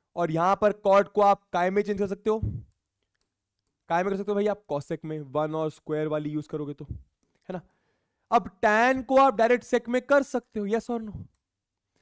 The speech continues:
समझ में आ रहा है? समझ में आ रहा है मैं क्या बोल रहा हूं?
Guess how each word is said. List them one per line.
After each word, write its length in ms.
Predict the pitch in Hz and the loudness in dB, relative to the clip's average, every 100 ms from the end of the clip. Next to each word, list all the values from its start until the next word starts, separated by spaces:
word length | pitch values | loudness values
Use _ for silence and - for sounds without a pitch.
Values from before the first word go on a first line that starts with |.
| _ | _
समझ 320 | - 190 226 220 | -6 -2 -2 -2
में 120 | 226 | -4
आ 60 | |
रहा 100 | 240 | -6
है? 60 | 202 _ _ _ _ _ _ _ | -8 _ _ _ _ _ _ _
समझ 300 | - 202 220 | -6 -2 0
में 60 | 240 | 0
आ 20 | |
रहा 0 | |
है 60 | 262 | -2
मैं 100 | 240 | -2
क्या 100 | 233 | -4
बोल 120 | 226 | -4
रहा 100 | 214 | -6
हूं? 120 | - | -8